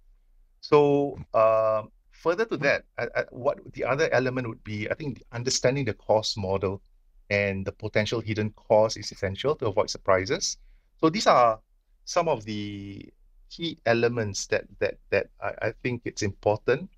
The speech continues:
uh, when, and, and possibly challenges and consideration that customer has to consider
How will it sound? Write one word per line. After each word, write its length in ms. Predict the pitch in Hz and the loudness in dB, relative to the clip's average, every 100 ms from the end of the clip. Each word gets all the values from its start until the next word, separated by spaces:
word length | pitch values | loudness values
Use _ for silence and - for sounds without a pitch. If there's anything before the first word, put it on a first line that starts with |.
| _ - | _ -4
uh, 160 | 104 | -2
when, 400 | 104 98 98 - - | -2 -2 -2 -2 -4
and, 140 | 107 - | -4 2
and 220 | 113 113 | 0 4
possibly 420 | 139 139 170 180 | 2 2 -6 -6
challenges 480 | - 127 123 123 135 | 0 2 2 -2 -2
and 120 | 98 | -2
consideration 640 | - 107 - 107 107 - 104 | -2 -4 -6 -10 -8 -6 -6
that 180 | - - | -8 -10
customer 320 | 101 117 113 | -10 -6 2
has 200 | 131 147 | 2 0
to 80 | - | -4
consider 460 | 107 - 98 113 | -4 -4 0 0